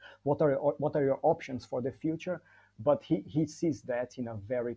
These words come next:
pragmatic way as well, that we need to go out there, learn from the environment, and based on that,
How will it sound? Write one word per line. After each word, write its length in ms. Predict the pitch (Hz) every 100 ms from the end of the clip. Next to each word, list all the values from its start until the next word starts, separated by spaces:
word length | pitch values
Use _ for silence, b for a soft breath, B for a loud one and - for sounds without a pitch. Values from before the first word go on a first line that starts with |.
| -
pragmatic 600 | 135 107 120 117 113 127 - -
way 400 | 104 110 110 101 110
as 160 | 110
well, 220 | 120 107 101
that 100 | 107 -
we 100 | 113
need 240 | 110 127 127
to 160 | 123 101 - 113
go 220 | 156 165
out 240 | 147 135 131
there, 340 | 131 131 139 B B -
learn 320 | 127 139 139
from 180 | 139 120
the 60 |
environment, 640 | 123 110 113 120 120 123 113
and 180 | 120 104
based 300 | 117 123 110
on 220 | 110 110
that, 220 | 113 113